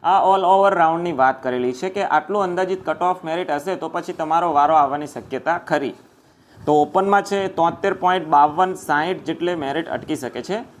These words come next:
ત્યાર પછી એસ સીનું બોતેર પોઇન્ટ ચોસઠ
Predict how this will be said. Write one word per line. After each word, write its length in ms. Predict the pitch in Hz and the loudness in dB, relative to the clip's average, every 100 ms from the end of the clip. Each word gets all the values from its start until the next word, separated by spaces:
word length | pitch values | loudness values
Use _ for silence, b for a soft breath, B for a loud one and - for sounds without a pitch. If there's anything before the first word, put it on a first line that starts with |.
| B B B | B B B
ત્યાર 140 | - 165 | 0 2
પછી 260 | 190 190 | 2 0
એસ 240 | 196 151 160 | 0 2 0
સીનું 560 | - 196 196 202 196 | 2 2 4 2 0
બોતેર 400 | 165 165 165 196 | 2 2 2 -4
પોઇન્ટ 400 | 190 175 180 185 - - | -2 0 0 -2 -8 -2
ચોસઠ 480 | 220 - - 185 | 0 0 -2 -4